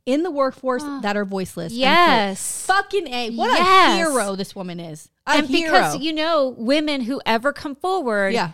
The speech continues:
Speaker 2: it, the women are scrutinized.
Speaker 1: Yeah.
Speaker 2: They're every, because men can have all the sexual escapades
Speaker 1: Mm.
Speaker 2: that they want.
Speaker 1: Right.
Speaker 2: But God forbid a woman does. To this day.
Speaker 1: Yes.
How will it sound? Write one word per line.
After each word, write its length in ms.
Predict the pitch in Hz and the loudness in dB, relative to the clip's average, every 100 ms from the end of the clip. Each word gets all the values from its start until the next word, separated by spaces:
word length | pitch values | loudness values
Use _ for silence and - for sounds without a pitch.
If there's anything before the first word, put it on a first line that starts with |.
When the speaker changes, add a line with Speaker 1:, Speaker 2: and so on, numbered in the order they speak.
| - - | -12 -12
Speaker 2:
it, 280 | 254 233 | -10 -6
the 80 | 240 | -4
women 420 | 240 240 320 330 | -4 -2 -2 -2
are 140 | 277 269 | -4 -6
scrutinized. 880 | - 302 277 240 202 170 180 - - | -6 -8 -6 -4 -4 -6 -10 -14 -16
Speaker 1:
Yeah. 240 | 220 208 170 185 | -10 -8 -8 -4
Speaker 2:
They're 320 | 208 277 311 - | 2 4 4 4
every, 580 | 285 277 311 311 269 - _ | 2 2 -2 -4 -4 -8 _
because 300 | 294 - 247 | -8 -6 -4
men 220 | 247 320 | -2 -4
can 160 | 311 320 | -2 -4
have 120 | 269 | -2
all 140 | 262 277 | 0 -2
the 80 | |
sexual 680 | 285 - - 277 - 294 285 - | -4 -6 -4 -4 -6 -4 -2 -2
escapades 840 | 254 - - - 262 254 285 247 | -4 -6 -14 -10 -2 0 2 2
Speaker 1:
Mm. 20 | |
Speaker 2:
that 180 | 196 175 | 0 0
they 160 | 208 240 | 0 0
want. 380 | 233 254 180 - | 0 0 0 -6
Speaker 1:
Right. 260 | 196 185 156 | -8 -8 -4
Speaker 2:
But 160 | 254 - | -4 0
God 200 | 262 262 | 2 2
forbid 300 | - 254 285 | 0 -4 -2
a 60 | 277 | -2
woman 320 | 285 311 269 | -2 0 -2
does. 180 | 214 208 | -2 -4
To 120 | - | -4
this 240 | 311 392 - | -2 -4 0
day. 400 | 403 294 170 - | 2 2 0 -4
Speaker 1:
Yes. 460 | 202 - - - | -6 -6 -10 -20